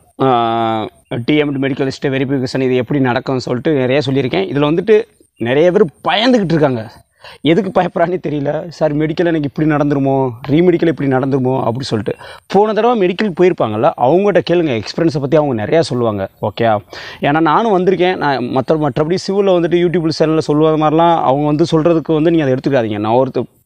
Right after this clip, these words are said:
போட்ல வந்திருக்கேன், எனக்கு மெடிக்கல் எப்படி நடந்திருக்கும், எனக்கு நல்லா தெரியும் எஸ் ஹெச் ஜி டியில் எப்படி நடக்கும்னு சொல்லிட்டு.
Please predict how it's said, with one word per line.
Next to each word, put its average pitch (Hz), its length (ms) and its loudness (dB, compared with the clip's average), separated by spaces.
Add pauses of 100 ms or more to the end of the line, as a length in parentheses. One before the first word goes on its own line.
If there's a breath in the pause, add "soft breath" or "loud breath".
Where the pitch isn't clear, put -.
(140)
போட்ல 151 240 2
வந்திருக்கேன், 147 320 0
எனக்கு 156 360 -2
மெடிக்கல் 147 220 -2
எப்படி 143 300 0
நடந்திருக்கும், 143 600 0 (320 loud breath)
எனக்கு 208 320 -2
நல்லா 208 180 2
தெரியும் 170 280 -4
எஸ் 143 140 -6
ஹெச் 170 40 0
ஜி 147 100 -4
டியில் 175 200 0
எப்படி 160 240 0
நடக்கும்னு 139 360 0
சொல்லிட்டு. - 300 -8